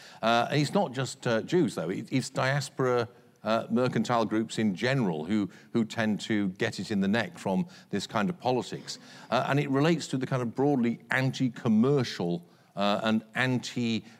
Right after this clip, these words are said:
uh, market and exchange-based, uh, aspect to this. Now, you can see, I, I spoke a moment there about metapolitics. You can see this very clearly, I think,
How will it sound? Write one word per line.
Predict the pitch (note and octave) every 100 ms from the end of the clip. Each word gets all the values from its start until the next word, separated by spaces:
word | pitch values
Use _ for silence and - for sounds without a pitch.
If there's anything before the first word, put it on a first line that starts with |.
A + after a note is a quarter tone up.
| -
uh, | G#2 G2+ -
market | G#2 A2 C3 A#2 A2 -
and | G#2
exchange-based, | G2 - B2+ A#2 F#2+ G#2 G2 - - - _
uh, | G#2 G2+ G#2
aspect | A#2 - F2+ -
to |
this. | D#2+ D2 - - - - -
Now, | C3+
you | D3 D3
can | C#3+
see, | B2 F3+
I, | - C3+
I | C3 C3
spoke | B2 - F3+
a | C3+
moment | D3 B2+
there | F#2+
about | F#2 G2
metapolitics. | B2 - - F#2+ F2 -
You | A#2+
can | B2+
see | - G3+
this | G3
very | - D3+ D#3+
clearly, | - F3+ F#3+ G2+
I | D#2 E2+
think, | F#2 F#2+